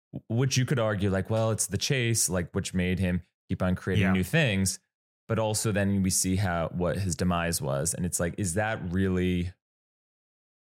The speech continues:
Speaker 1: worth it for a being to feel like they are never enough? It's going back to that whole thing of,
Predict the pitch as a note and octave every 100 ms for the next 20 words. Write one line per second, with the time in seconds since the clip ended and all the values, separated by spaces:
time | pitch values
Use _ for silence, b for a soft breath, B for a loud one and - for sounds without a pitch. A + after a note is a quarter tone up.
0 | D2+ G#2 A2+ G#2+ - F2+ - F#2 F2+ F2
1 | F#2+ F2+ E2+ D#2+ F#2 F#2 E2+ F2 - -
2 | F2+ F2+ E2+ E2 E2 E2+ D#2 F2 E2+ E2+
3 | F2 E2+ E2 D#2+ F2 E2 - _ F2+ E2+
4 | D#2 - - A2 G2+ F#2+ G2 F2+ F2+ F#2
5 | F2 - F#2 F2 E2 D#2+